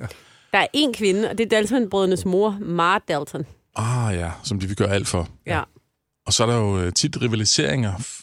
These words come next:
Speaker 1: i de her, alle de her tegneserier, netop fordi det er et lille, øh, lokalsamfund, der bliver portrætteret. Det er det så ikke i, i Lucky Luke på samme måde.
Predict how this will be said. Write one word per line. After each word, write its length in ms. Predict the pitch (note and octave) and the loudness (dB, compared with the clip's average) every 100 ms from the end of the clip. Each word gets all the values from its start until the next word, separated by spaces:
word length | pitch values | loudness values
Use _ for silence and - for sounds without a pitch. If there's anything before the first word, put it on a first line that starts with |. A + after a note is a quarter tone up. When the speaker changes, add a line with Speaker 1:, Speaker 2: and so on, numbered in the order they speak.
| - | -8
Speaker 1:
i 80 | A2 | -8
de 160 | - | -6
her, 220 | F#2+ G2+ F2+ | -2 0 -2
alle 340 | F2+ F#2+ G2 | -4 -6 -2
de 60 | G#2 | -2
her 100 | G2+ | 0
tegneserier, 480 | - F2+ F#2+ G2 | 0 0 0 -2
netop 220 | G2 F#2+ F#2 | -2 -2 -4
fordi 140 | G2+ | -6
det 200 | - F#2+ | -6 -4
er 40 | |
et 60 | F2 | -4
lille, 340 | F#2 F#2 G2+ F2+ | -4 -4 -2 -2
øh, 280 | F2 F2+ F2+ | -6 -6 -6
lokalsamfund, 680 | F2+ - - G#2 F#2+ G2 F#2+ | -4 -2 -2 -2 -2 -4 -4
der 80 | |
bliver 240 | F2+ F#2 F#2 | -4 -4 -6
portrætteret. 760 | - G2+ - F#2+ - F#2 F#2 F#2 - - - | -6 -6 -4 -2 -2 -4 -8 -10 -18 -10 -4
Det 100 | G2 | -4
er 60 | |
det 80 | F2+ | -4
så 120 | - | -6
ikke 260 | F2+ F#2 F#2+ | -8 -10 -8
i, 160 | F2+ F2+ | -8 -8
i 40 | F2+ | -6
Lucky 240 | F2 F2 | -6 -2
Luke 240 | G2+ D3 - | -2 -4 -4
på 100 | G2+ | -2
samme 220 | G#2+ G#2 | 0 0
måde. 200 | G2 G#2 | 0 -2